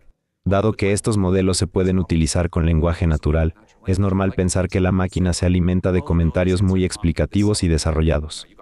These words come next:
Pero la realidad es que el sistema se basa en algo tan simple como pulgares arriba y pulgares abajo.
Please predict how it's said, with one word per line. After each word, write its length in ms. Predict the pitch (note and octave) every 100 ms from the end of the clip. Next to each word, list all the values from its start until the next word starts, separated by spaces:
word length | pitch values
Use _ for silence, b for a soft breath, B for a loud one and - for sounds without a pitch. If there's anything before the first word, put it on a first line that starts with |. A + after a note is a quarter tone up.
| - -
Pero 180 | F#2+
la 140 | F#2 F#2
realidad 480 | F#2 F#2 F#2+ G#2 G#2+
es 140 | G2
que 100 | -
el 80 | F#2+
sistema 460 | F2 - A2 G2+
se 120 | F#2 F#2
basa 320 | F#2+ F#2+ F#2+
en 80 | F#2
algo 240 | F#2 F#2
tan 220 | - F2
simple 340 | D#2+ F#2+ F2+ F2+
como 240 | - E2
pulgares 520 | D#2 E2+ F2+ F2+ F2
arriba 360 | E2+ E2+ F#2 F2+
y 60 |
pulgares 500 | F2 F2 F2+ E2 E2+
abajo. 400 | D#2 D#2 E2 E2